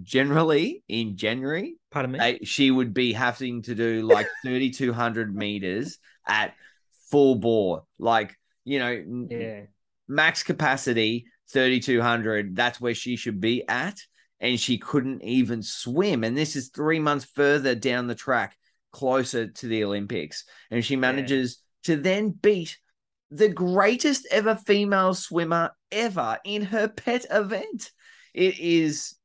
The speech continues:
Speaker 1: Katoni, staggering. I was
Speaker 2: <laughs>
Speaker 1: in awe of her. She is only twenty-one. She turns twenty-two next week.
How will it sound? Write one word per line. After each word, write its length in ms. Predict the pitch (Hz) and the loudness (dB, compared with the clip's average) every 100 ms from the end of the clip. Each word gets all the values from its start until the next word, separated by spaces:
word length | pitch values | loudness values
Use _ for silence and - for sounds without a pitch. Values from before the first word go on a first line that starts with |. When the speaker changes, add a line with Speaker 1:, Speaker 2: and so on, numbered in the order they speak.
| - | -12
Speaker 1:
Katoni, 500 | 131 175 160 143 143 | -2 0 4 2 2
staggering. 640 | 127 117 110 110 110 110 104 _ - - | 2 2 2 2 -2 -4 -8 _ -20 -4
I 240 | 113 127 | 2 4
was 440 | 123 120 117 381 - | 4 4 2 -2 -6
Speaker 2:
<laughs> 180 | - 107 | -10 -2
Speaker 1:
in 200 | 151 156 | 2 2
awe 360 | 120 127 127 123 | 2 4 4 4
of 120 | 110 | 2
her. 360 | 117 107 107 | 4 4 4
She 520 | 101 - 123 107 117 110 | 0 -2 -4 -2 -2 -2
is 260 | 101 92 - _ - | -4 -10 -18 _ -2
only 300 | 139 165 160 | 2 4 2
twenty-one. 560 | - 127 117 113 110 | 2 0 2 0 -2
She 160 | 107 101 | -4 -8
turns 320 | - 101 95 | -4 -4 -4
twenty-two 600 | - - 160 185 - 151 | -6 0 0 0 0 0
next 440 | 131 123 120 - - | 0 -2 -2 -8 -12
week. 460 | 92 95 104 104 | -6 0 0 0